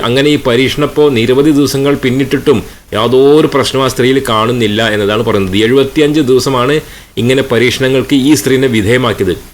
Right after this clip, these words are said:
ഒരു പ്രശ്നവുമില്ല, ആ സ്ത്രീയുടെ ഡയബറ്റിക്സ് നൂറ് ശതമാനം മാറി എന്നാണ് ഈ വാർത്ത പറയുന്നത്. പിന്നെ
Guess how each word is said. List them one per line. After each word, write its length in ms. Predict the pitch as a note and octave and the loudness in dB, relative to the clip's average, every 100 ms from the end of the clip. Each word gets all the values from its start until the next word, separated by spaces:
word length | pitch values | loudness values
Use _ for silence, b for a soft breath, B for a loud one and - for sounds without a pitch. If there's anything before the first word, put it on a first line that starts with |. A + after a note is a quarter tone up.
| _ - A2+ | _ -2 0
ഒരു 100 | D3 | 0
പ്രശ്നവുമില്ല, 460 | - A#2 - B2 C3+ D3 B2 | 0 -4 0 0 0 0 0
ആ 20 | B2+ B2 | -2 -2
സ്ത്രീയുടെ 300 | A#2 B2+ D3 A#2 | 0 2 2 2
ഡയബറ്റിക്സ് 600 | G#2+ A#2 B2+ A2 - E3+ F3 B B - G#2 | 0 0 -2 -4 -2 -2 -4 B B -4 0
നൂറ് 320 | C3+ D#3 E3+ E3+ | 4 4 4 2
ശതമാനം 440 | D3 C3 C3 C3+ B2+ A2 | 2 0 0 0 0 0
മാറി 380 | A2+ B2+ D3 D#3 - | 2 2 4 2 2
എന്നാണ് 320 | G#2+ A2+ A#2 C3 A2+ | -2 -2 -2 -2 -2
ഈ 20 | B2 G#2 | -2 0
വാർത്ത 280 | G2 F#2+ C3+ C#3+ | -2 -2 -2 0
പറയുന്നത്. 320 | D3 G#2 - - - _ C#3+ | 2 2 -2 -10 -20 _ 0
പിന്നെ 240 | E3 F#3+ | 2 2